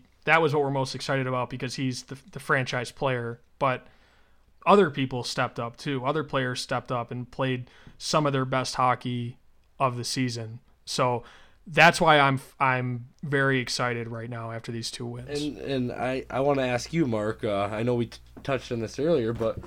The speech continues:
Speaker 2: how much is that involved with Jack Eichel coming back? I mean, seeing the guys play like this and seeing it, what, what do you think?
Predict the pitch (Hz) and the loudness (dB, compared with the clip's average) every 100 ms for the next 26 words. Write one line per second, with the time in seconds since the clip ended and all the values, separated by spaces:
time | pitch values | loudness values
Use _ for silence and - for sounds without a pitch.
0 | - 165 190 208 202 196 202 214 - - | -4 0 2 2 -2 2 4 4 2 -2
1 | - - - - - - - 151 151 165 | -18 -20 -20 -20 -20 -20 -6 -4 4 6
2 | 165 151 156 117 113 143 151 147 175 160 | 6 6 0 2 4 4 4 2 4 2
3 | 127 147 139 113 156 139 - 113 117 113 | 2 0 0 2 2 2 -2 -4 -2 -2
4 | 107 104 - - - - 147 139 131 135 | -4 -8 -14 -20 -18 -4 0 0 0 2
5 | 135 127 - 123 151 123 98 - 107 110 | 0 0 -2 0 2 2 -2 -4 -4 -4
6 | 104 95 90 - - - - 156 170 131 | -4 -6 -6 -14 -20 -20 -8 -2 0 0
7 | 123 104 131 - 165 170 185 190 95 82 | -2 -2 -4 0 -2 2 4 4 0 -4
8 | - - | -8 -16